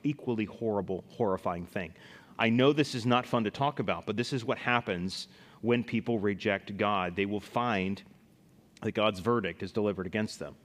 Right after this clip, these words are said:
And here, there is death, and there is even a dynasty change. If you look at verse fourteen, he says, "Moreover, the Lord will raise up for himself a king over Israel who shall cut off the house of Jeroboam. This is the day."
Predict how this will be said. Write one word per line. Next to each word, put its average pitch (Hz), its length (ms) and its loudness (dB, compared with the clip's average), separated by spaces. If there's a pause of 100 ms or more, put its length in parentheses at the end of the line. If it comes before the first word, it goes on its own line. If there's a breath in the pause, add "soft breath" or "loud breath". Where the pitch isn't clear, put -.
(1900 soft breath)
And 113 140 0
here, 143 600 6
there 120 160 6
is 104 120 0
death, 131 400 4
and 117 140 2
there 123 120 6
is 120 120 2
even 131 220 2
a 117 40 2
dynasty 120 540 0
change. 92 360 -2
If 101 60 -6
you 107 80 0
look 110 180 -2
at 104 80 -8
verse 110 220 -2
fourteen, 113 480 -2
he 107 100 0
says, 110 280 0
"Moreover, 120 420 4
the 113 100 4
Lord 113 280 4
will 107 100 2
raise 113 320 2
up 120 140 0
for 113 160 -2
himself 110 400 0
a 101 40 -2
king 131 280 0
over 123 200 2
Israel 107 320 0
who 110 140 0
shall 104 160 -4
cut 113 240 0
off 113 180 4
the 101 80 -6
house 107 240 -2
of 92 80 -6
Jeroboam. 95 580 0
This 95 200 -4
is 85 140 -8
the 90 80 -8
day." 85 320 -10